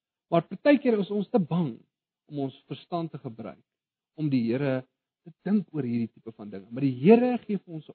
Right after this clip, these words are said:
opdrag. Jy moet die Here jou God lief hê met jou hele verstand. Daarom moet ons ons beywer en kan ons onsself daarop toespits om die kennis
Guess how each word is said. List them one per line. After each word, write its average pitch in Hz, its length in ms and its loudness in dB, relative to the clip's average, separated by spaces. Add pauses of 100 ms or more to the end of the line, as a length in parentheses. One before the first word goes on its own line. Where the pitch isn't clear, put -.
opdrag. - 360 -18 (340)
Jy 110 100 -6
moet 107 120 -6
die 104 240 -10
Here 170 320 -2
jou 123 180 -8 (160)
God 165 160 -10 (180)
lief 151 280 0
hê 135 320 -2 (400)
met 120 240 -4 (140)
jou 120 300 -2 (120)
hele 107 220 -2
verstand. - 460 -16 (1300)
Daarom 147 600 4 (960)
moet 208 240 12
ons 107 240 -12 (180)
ons 127 140 -12
beywer 123 540 0 (240)
en 120 160 -10 (120)
kan 269 240 6
ons 123 320 -8
onsself 120 440 -8
daarop 110 340 -6
toespits - 640 -8 (400)
om 117 260 -10 (100)
die 147 180 -20
kennis 139 340 -2